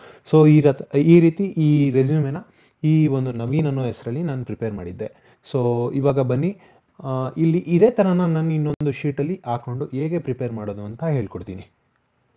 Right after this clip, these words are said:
So, ಇದು blank ಶೀಟು.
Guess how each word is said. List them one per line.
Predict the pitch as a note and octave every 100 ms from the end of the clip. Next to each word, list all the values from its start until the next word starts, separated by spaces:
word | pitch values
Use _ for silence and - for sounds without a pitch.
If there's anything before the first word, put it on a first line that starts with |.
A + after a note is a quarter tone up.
| _ _ _ _ _ _ _ _ _ _ _ -
So, | B2 B2
ಇದು | A#2+
blank | A#2 A#2+ C3+ D#3+
ಶೀಟು. | - B2+ E3 - -